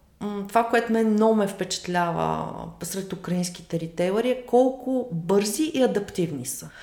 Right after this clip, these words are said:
Значи тези, които нямаха онлайн платформи, направиха. За две седмици, ам, поч-, нямаше голям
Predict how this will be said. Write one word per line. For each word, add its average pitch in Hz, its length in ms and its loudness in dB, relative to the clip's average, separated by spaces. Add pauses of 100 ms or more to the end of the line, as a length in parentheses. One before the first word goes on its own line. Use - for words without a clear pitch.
(420)
Значи 262 380 2
тези, 277 280 4
които 269 260 -2
нямаха 220 800 6 (220)
онлайн 180 460 2
платформи, 233 720 2 (260)
направиха. 170 720 0 (400)
За 185 220 2
две 247 180 8
седмици, 262 840 2
ам, 214 480 0 (400)
поч-, - 320 -6
нямаше 226 580 6
голям 185 580 4